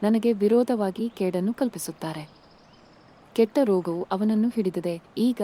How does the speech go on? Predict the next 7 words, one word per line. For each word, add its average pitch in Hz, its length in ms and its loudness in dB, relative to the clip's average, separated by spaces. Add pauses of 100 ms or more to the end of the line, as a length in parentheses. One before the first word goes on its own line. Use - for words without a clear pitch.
(140)
ಅವನು 220 260 0
ಮಲಗಿಕೊಂಡವನಾಗಿ 190 1120 -2
ಎಂದಿಗೂ 208 500 -2
ಏಳನು 196 340 0
ಎಂದು 165 200 -8
ಅವರು 170 300 -8
ಅನ್ನುತ್ತಾರೆ. 160 600 -8